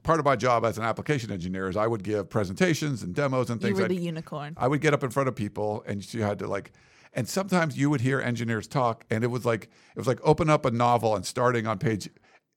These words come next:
Speaker 1: eighty-five and just start reading. You're like, "Uh,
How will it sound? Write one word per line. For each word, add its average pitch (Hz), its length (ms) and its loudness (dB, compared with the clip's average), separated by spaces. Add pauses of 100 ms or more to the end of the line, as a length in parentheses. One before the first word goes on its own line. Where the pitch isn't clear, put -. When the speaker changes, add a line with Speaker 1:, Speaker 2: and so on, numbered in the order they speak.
(160)
Speaker 1:
eighty-five 110 640 2
and 92 80 -6
just - 100 -2
start 127 220 0
reading. 113 320 0
You're 95 120 -4
like, 90 140 -2 (320)
"Uh, 113 100 -4